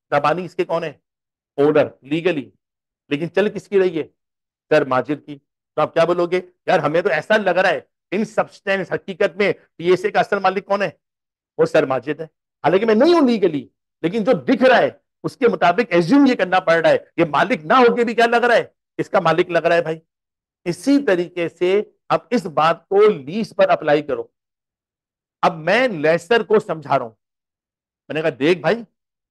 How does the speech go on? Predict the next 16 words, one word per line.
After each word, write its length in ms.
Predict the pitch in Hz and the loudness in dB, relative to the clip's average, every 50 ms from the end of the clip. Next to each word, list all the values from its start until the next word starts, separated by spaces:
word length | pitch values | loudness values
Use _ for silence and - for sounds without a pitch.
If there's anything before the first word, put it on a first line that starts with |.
| _ _ _ - | _ _ _ -6
ये 140 | 156 214 254 | -2 0 0
lesser 640 | 233 175 143 135 139 151 165 160 - - 247 262 269 | 0 0 -2 -2 0 0 -2 -2 0 0 0 0 0
की 220 | 196 - 254 247 | -2 -4 -4 -2
जिम्मेदारी 600 | 170 156 180 170 185 180 170 147 147 156 175 160 | -2 -2 -2 -2 -2 -2 0 0 0 0 -2 -4
है, 220 | 135 127 110 - _ _ _ _ _ 185 | -6 -8 -10 -12 _ _ _ _ _ 4
owner 380 | 185 202 214 214 277 302 294 | 4 6 6 6 4 4 2
की 200 | - - 247 233 | 0 0 -2 -2
जिम्मेदारी 600 | 175 170 190 180 190 185 160 151 151 160 165 156 | 0 0 0 0 0 0 0 2 0 0 0 0
है 160 | 151 139 120 | 0 0 0
कि 540 | - - _ _ _ _ _ _ - 170 170 | 0 -2 _ _ _ _ _ _ -2 0 0
वो 260 | 151 123 175 202 220 | 0 2 2 2 4
अपने 300 | - 160 147 - 170 180 | 4 2 -2 -2 -6 -8
asset 500 | 196 151 147 139 - - 185 185 165 165 | -6 -6 -8 -8 -4 -2 -2 -2 -2 -4
की 120 | - 196 220 | -8 -10 -10
insurance 720 | 220 - 170 156 151 - - - 151 151 160 160 160 - | -8 -6 -8 -8 -8 -8 -6 -4 -2 0 0 0 -2 -4
करवाए, 360 | - 139 123 113 107 98 | -6 -6 -6 -6 -10 -16